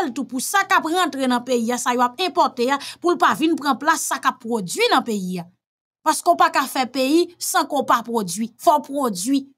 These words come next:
Fò gon bagay lakay ou. Donk nan sans sa,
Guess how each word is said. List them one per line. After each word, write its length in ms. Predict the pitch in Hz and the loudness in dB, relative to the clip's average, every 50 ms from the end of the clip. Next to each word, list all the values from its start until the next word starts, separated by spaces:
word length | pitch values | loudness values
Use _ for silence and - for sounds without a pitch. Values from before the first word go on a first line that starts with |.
| _ _ _ _ _ _ _ _ | _ _ _ _ _ _ _ _
Fò 160 | - 349 339 311 | 4 4 6 6
gon 160 | 302 330 294 | 6 4 4
bagay 320 | 294 277 262 262 269 254 247 | 4 4 4 4 4 4 4
lakay 440 | 240 214 - 277 254 220 208 190 180 | 2 0 0 0 0 0 0 -2 -8
ou. 60 | 175 - _ _ _ _ _ _ _ _ _ _ _ _ _ - - - - | -12 -14 _ _ _ _ _ _ _ _ _ _ _ _ _ -20 -16 -8 -4
Donk 200 | 233 285 294 - | -2 -2 -2 2
nan 140 | 339 349 349 | 2 2 2
sans 240 | - - 508 523 - | 2 2 0 0 0
sa, 220 | - - 311 277 | 0 2 4 6